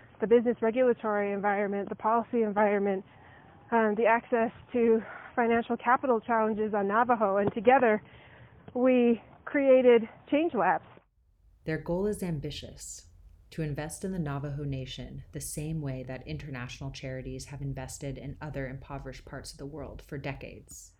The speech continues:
Speaker 1: And, um, we knew that we, we had previously mapped out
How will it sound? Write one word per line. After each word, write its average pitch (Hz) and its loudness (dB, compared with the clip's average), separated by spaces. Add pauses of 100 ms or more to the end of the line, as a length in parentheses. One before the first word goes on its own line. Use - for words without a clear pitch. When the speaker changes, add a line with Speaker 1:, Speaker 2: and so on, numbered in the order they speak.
(500)
Speaker 1:
And, 233 4
um, 220 4
we 277 4
knew 294 6
that 226 6 (760)
we, - -2 (800)
we 311 6
had 285 4
previously 330 2
mapped 247 2
out 214 6